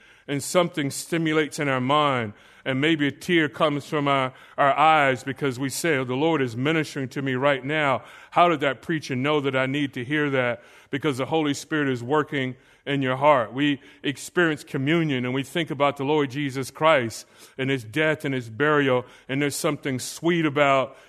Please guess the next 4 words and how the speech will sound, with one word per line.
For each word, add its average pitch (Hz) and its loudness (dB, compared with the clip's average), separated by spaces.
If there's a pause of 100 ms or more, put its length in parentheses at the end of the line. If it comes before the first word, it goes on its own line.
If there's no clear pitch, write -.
(120)
uh, 139 4
the 139 0
communion 139 -2 (280)
experience. 151 2